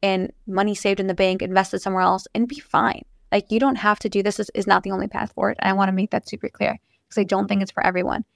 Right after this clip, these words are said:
It's not super fun. Like, it's like, <laughs> it's like the boring part of the business. It's, it's literally that. So that all being said, if you're not subscribed to our YouTube, please make sure that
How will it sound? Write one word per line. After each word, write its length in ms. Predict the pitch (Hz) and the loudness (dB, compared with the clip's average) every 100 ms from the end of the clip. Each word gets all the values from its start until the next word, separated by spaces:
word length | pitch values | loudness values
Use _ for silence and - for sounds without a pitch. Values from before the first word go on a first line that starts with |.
| _ | _
It's 120 | - - | -6 2
not 180 | 202 | 2
super 260 | 262 233 220 | 2 -4 -2
fun. 260 | - - - _ _ | 0 0 -2 _ _
Like, 160 | - 202 | -2 0
it's 220 | 202 - | 0 0
like, 280 | 220 214 - _ | 2 2 -4 _
<laughs> 60 | 262 - - - - | -16 -16 -20 -20 -6
it's 120 | - | 0
like 140 | 240 | 2
the 80 | 233 | 2
boring 320 | 180 226 240 | 4 4 4
part 220 | 240 220 | 4 4
of 80 | 220 | 4
the 80 | 214 | 2
business. 460 | 220 233 - - - | 0 0 -2 -6 -14
It's, 140 | - - | -10 -2
it's 260 | 202 - | -2 -2
literally 380 | 214 226 220 208 | 0 2 4 2
that. 240 | 196 190 - _ _ | 2 0 -2 _ _
So 260 | - - - _ _ _ _ - - | 2 2 2 _ _ _ _ -18 4
that 140 | 226 | 8
all 80 | 254 | 8
being 160 | 262 240 | 6 2
said, 280 | - - - - _ _ | 4 2 0 -20 _ _
if 60 | - | -2
you're 80 | |
not 200 | 202 214 | 2 2
subscribed 440 | - - - 208 202 | 0 -6 2 2 2
to 80 | 196 | 0
our 60 | |
YouTube, 460 | 185 208 - 208 - | 0 -4 -2 -4 -2
please 220 | - 208 | -4 -4
make 160 | 196 196 | -2 -2
sure 340 | - 185 190 - - - _ - | 0 2 0 -6 -20 -20 _ 2
that 280 | 190 180 | 2 2